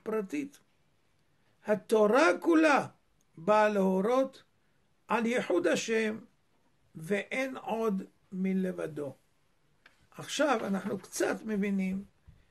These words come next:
את הכיוון בפסוק, "ידעת היום, והשבות אל לבביך, כי אדוני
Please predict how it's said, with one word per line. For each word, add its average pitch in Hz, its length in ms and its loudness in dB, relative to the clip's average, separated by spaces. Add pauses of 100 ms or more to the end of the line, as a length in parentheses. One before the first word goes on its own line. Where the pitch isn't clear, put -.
(260)
את - 140 -10
הכיוון 247 500 -4
בפסוק, 226 720 -4 (520)
"ידעת 254 600 2
היום, 240 560 -2 (720)
והשבות 175 680 -4 (400)
אל 302 220 0 (100)
לבביך, 226 680 -4 (800)
כי 175 200 -6
אדוני 202 680 -4